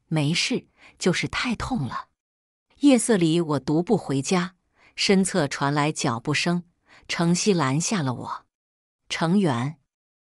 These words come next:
程曦的脸因为嫉妒而变得扭曲。我望向四周无人，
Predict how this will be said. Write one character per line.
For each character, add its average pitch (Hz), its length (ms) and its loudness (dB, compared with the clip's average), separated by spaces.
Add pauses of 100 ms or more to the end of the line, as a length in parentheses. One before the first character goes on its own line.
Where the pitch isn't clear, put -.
(140)
程 190 280 2
曦 285 180 0
的 233 120 2
脸 127 420 -2
因 196 160 4
为 185 120 2
嫉 151 280 -2
妒 180 320 0
而 143 180 -2
变 196 260 0
得 139 120 0
扭 123 240 -2
曲。 - 340 -4 (880)
我 190 140 4
望 208 240 2
向 190 260 0
四 208 240 -2
周 208 180 0
无 156 260 0
人， 139 400 -2